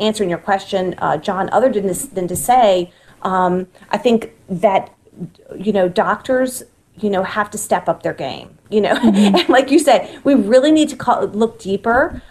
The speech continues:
Speaker 1: Um, and even there's a new f-, realm now called functional medicine, where these are doctors that typically work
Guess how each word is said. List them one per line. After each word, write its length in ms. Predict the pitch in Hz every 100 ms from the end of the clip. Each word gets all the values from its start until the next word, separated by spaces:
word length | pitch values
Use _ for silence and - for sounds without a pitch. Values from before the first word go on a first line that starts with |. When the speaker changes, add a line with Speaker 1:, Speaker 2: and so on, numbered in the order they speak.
| -
Speaker 1:
Um, 200 | 226 214 226
and 200 | 254 -
even 260 | 277 370
there's 200 | 320 269
a 60 | 233
new 220 | 208 233
f-, 140 | 254 -
realm 460 | 185 190 180 196 214
now 220 | 214 226
called 260 | - 180 -
functional 680 | - 190 196 - 269 269
medicine, 680 | 262 262 311 311 359 359 415 - - - -
where 500 | 214 226 220 214 185
these 300 | 202 262 294
are 100 | 269
doctors 460 | 226 202 208 196
that 160 | 190 151
typically 380 | 226 226 214 196
work 400 | 175 185 185